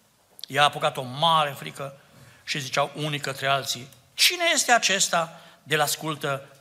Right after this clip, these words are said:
chiar și vântul și marea?” Amin. Doamne, <clears throat> stăpânul vântului și a mărilor, stăpânul pământului și al cerului, stăpânul sufletelor noastre,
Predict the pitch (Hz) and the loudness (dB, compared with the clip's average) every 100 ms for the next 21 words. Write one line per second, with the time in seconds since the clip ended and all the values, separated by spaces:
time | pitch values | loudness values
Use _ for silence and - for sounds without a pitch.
0 | - - 156 151 143 - - - 143 110 | -8 0 2 0 -6 -12 0 0 0 -6
1 | 127 147 123 143 135 131 - - - 113 | -8 -8 -8 -6 -8 -8 -10 -2 -2 -2
2 | 113 120 127 131 131 131 127 - _ _ | 0 4 4 4 -2 -6 -8 -18 _ _
3 | _ - - _ - 120 120 107 104 _ | _ -20 -20 _ -8 -6 -6 -12 -16 _
4 | _ _ - - - - _ - - - | _ _ -20 -20 -20 -20 _ -18 -18 -18
5 | - - - _ _ - 135 139 135 131 | -20 -20 -20 _ _ 0 0 0 -4 -6
6 | 135 - - - - - - 139 123 123 | -14 -16 -4 -2 -2 -6 -6 -6 -6 -6
7 | 135 123 131 120 - 120 123 127 127 123 | -8 -10 -8 -2 0 0 -2 -4 -4 -6
8 | 120 123 - - - - 123 120 110 - | -8 -12 -18 -16 -16 -14 -16 -16 -18 -20
9 | - 110 87 - - - - 127 139 131 | -20 -20 -20 -20 -20 -10 -8 -6 -6 -8
10 | 127 131 135 143 135 131 123 123 117 - | -4 -4 -2 -4 -4 -4 -2 -2 -2 0
11 | 147 143 131 127 123 120 - - - _ | 0 0 -4 -8 -10 -12 -20 -20 -20 _
12 | - - - _ - 139 127 135 127 - | -20 -20 -20 _ -8 -6 -6 -4 0 0
13 | 156 143 135 131 123 131 139 139 - 131 | 0 -4 -6 -6 -4 0 2 4 2 0